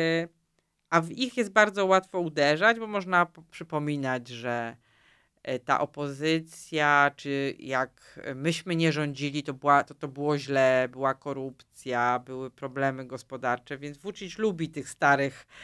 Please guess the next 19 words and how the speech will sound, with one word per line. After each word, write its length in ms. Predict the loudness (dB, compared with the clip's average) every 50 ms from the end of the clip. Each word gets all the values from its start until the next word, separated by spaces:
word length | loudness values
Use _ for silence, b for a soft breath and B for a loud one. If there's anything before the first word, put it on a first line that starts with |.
| B B B B B B
skompromitowanych 1080 | B -14 -6 0 0 0 2 4 4 4 4 2 4 4 4 8 8 6 6 4 0 -4
polityków 600 | -2 -2 -2 -2 -2 -4 -8 -14 -12 -10 -6 -2
jako 220 | -2 -2 -2 -4 -10
swoich 300 | -10 -6 -6 -6 -6 -6
przeciwników, 640 | -8 -10 -10 -8 -10 -12 -10 -12 -16 _ -14 -12 -10
no 120 | -8 -8 -4
bo 120 | -4 -2
zawsze 380 | 4 4 4 4 4 0 -10 -8
się 140 | -8 -8 -6
znajdą 260 | -2 -2 -2 -2 -4
na 140 | -6 -6 -6
nich 160 | -6 -4 -4
jakieś 340 | -4 -6 -6 -8 -12 -12 -14
kwity 480 | -20 -16 -12 -10 -10 -10 -6 -2 -2
i 80 | -2 -2
to 120 | -4 -8
też 280 | -2 0 0 0 0 -2
jakby 240 | -6 -6 -8 -10 -12
służy, 440 | -12 -10 -10 -8 -4 -2 -2 -4